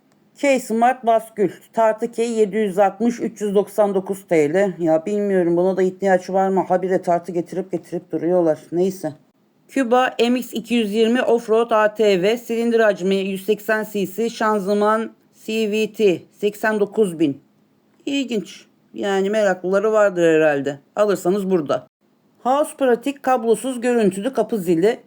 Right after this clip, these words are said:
altı yüz doksan dokuz T L. Aa, iş görür. Almayı düşünüyordum aslında.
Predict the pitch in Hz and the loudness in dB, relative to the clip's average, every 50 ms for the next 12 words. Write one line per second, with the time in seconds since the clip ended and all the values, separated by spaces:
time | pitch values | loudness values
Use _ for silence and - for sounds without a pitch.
0 | _ _ - 220 240 233 - 247 233 208 208 226 214 - - 240 240 233 226 220 | _ _ -2 0 0 -2 -4 -6 -4 0 0 0 0 0 0 0 0 2 0 0
1 | 220 247 - - - 202 175 160 151 156 185 - - - - _ - - 285 294 | 0 -2 -6 -4 0 2 4 4 4 4 2 2 0 -2 -8 _ -4 -2 0 2
2 | 240 170 135 143 - - 277 269 - - - 277 262 220 190 - - _ _ _ | 2 0 -2 -6 -6 -6 -6 -6 -6 -4 -2 0 2 0 0 -2 -6 _ _ _
3 | _ _ _ _ _ 214 226 240 226 208 226 254 233 240 - 220 240 240 226 196 | _ _ _ _ _ -2 -2 0 0 0 -2 -2 -2 -4 -6 -4 -2 0 2 2
4 | 185 175 170 160 156 - - 147 151 151 143 147 | 2 2 2 2 0 -2 -4 -4 -4 -2 -2 -2